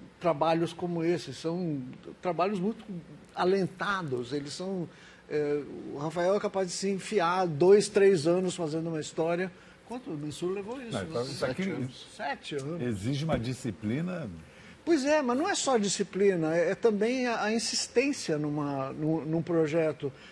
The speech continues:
Speaker 1: Porque disciplina, ah, sei lá, você, você não ficou todo dia fazendo mensura, você dava uns, uns brancos e tal e tudo. Mas é a, é a capacidade de você retomar e insistir numa, numa ideia até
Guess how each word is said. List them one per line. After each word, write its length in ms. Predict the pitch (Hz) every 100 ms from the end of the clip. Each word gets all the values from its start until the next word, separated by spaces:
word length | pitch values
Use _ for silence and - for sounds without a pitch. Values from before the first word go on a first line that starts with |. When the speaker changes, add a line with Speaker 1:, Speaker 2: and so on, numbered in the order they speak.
| -
Speaker 1:
Porque 160 | -
disciplina, 580 | 180 - 233 247 262 330 330 226 -
ah, 280 | 170 143 120 -
sei 160 | 135 214
lá, 160 | 247 135
você, 240 | 107 143
você 240 | 120 117
não 100 | 143
ficou 400 | 151 247 202 202
todo 400 | 151 - 175 180
dia 300 | 143 139 160
fazendo 300 | 156 165 151
mensura, 460 | 165 180 165 156 123
você 160 | 151 127
dava 280 | 120 139 156
uns, 280 | 165 - - -
uns 140 | 175 156
brancos 560 | 175 190 185 151 147
e 40 | 135
tal 120 | 165
e 40 | 160
tudo. 240 | 156 135 - - -
Mas 240 | 190 190
é 280 | 233 233 233
a, 380 | 196 202 190 175 -
é 100 | 175
a 60 |
capacidade 640 | 170 208 214 208 196 214 220
de 80 | 220
você 340 | 220 - 220
retomar 720 | 196 208 208 196 175 180 190
e 140 | 180 180
insistir 640 | 170 196 170 - 185 196
numa, 280 | 175 165 151
numa 260 | 151 160 165
ideia 420 | 156 160 175 196 - - - 165
até 480 | 160 202 202 214